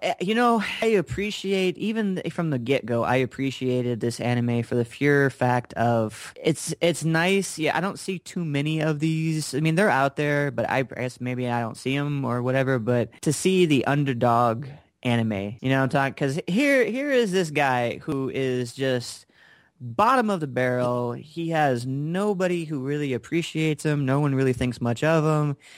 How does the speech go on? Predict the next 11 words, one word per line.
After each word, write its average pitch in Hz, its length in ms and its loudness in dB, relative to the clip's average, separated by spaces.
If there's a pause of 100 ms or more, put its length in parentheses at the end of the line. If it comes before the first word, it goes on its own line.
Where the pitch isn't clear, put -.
(140)
He's 123 220 4
a 120 60 4
weakling. 151 420 2
He's 123 160 2
a 117 80 2
wuss. 143 720 4
And 131 560 2
here 180 300 2
he 170 280 0
is 135 460 2
exceeding 143 880 -2